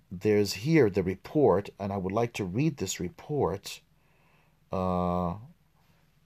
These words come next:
me see here. Okay.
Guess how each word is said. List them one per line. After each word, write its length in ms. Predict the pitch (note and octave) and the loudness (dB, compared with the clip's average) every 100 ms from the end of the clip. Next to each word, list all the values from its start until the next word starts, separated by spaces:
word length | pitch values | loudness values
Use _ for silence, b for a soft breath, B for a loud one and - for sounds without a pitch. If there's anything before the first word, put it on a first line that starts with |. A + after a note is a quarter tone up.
| - | -12
me 120 | G2 | -8
see 280 | - - G#2+ | -4 -2 -2
here. 520 | F#2 C#3 F#2+ E2 A#2+ - _ _ _ _ _ _ _ _ _ _ - B F#3 B _ _ _ _ _ _ _ _ _ _ _ _ _ _ _ _ _ _ _ _ _ _ - | -2 0 2 2 -2 -10 _ _ _ _ _ _ _ _ _ _ -14 B -10 B _ _ _ _ _ _ _ _ _ _ _ _ _ _ _ _ _ _ _ _ _ _ -6
Okay. 480 | G2 G2 - G2+ C#2+ | -6 -2 2 2 0